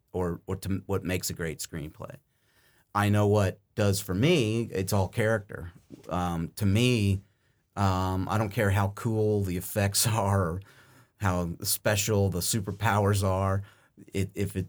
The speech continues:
if it's, if there's not an, an engaging character, something that attaches aud-,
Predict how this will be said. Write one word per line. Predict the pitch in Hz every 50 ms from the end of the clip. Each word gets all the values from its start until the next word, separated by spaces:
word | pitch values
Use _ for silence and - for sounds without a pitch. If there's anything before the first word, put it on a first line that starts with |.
| -
if | - 101 98 - -
it's, | 90 85 - - - - - - -
if | 98 73 78 -
there's | - 104 98 98
not | 117 123 123
an, | 120 110 104 104
an | 120 113 - 78
engaging | 90 90 85 107 107 104 107 98 104 98 92
character, | 90 - - 104 98 98 98 95 95 - - 73 80 80
something | - - 98 87 - - 92 90 90
that | 90 87 85 87
attaches | 87 82 - - 90 87 90 90 - 98 92 87 80
aud-, | 90 87 90 87 -